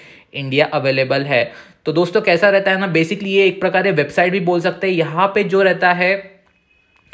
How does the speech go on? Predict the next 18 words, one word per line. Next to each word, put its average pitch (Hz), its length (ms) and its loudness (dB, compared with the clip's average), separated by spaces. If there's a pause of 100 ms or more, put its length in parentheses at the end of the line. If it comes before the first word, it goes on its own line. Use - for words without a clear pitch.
(420)
हर 185 200 4
एक 214 180 2
बैंक 185 240 0
जो 180 200 2
है, 190 160 4
अपना 175 340 0
डेटा 147 320 0
देती 175 300 -4
है 175 140 -4
कि 190 140 -6
हमारे 160 460 0
पास 175 280 0
इतने 156 240 -6
जो 151 140 0
ऑक्शंस 160 480 -2
के 165 120 -4
लिए 151 220 0
है, 170 340 0